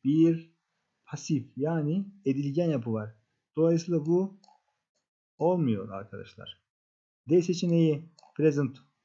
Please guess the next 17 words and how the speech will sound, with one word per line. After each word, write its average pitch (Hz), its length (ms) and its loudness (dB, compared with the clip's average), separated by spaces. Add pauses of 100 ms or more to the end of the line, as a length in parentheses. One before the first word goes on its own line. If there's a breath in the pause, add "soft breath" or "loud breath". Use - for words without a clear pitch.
olduğu 123 220 -2
için 117 300 -8
olmuyor. 160 540 -2 (540)
C 165 140 6
seçeneği 156 440 -2
yine 151 260 -2
present 120 480 -2
olduğu 120 220 0
için 117 380 -4
olmuyor. 131 560 -4 (420)
Geliyoruz 170 840 2 (840)
A 151 280 0
ve 165 340 -2 (400)
B 120 140 0
seçeneğine. 98 840 -6 (760)
Şimdi 214 220 0
arkadaşlar 165 680 -6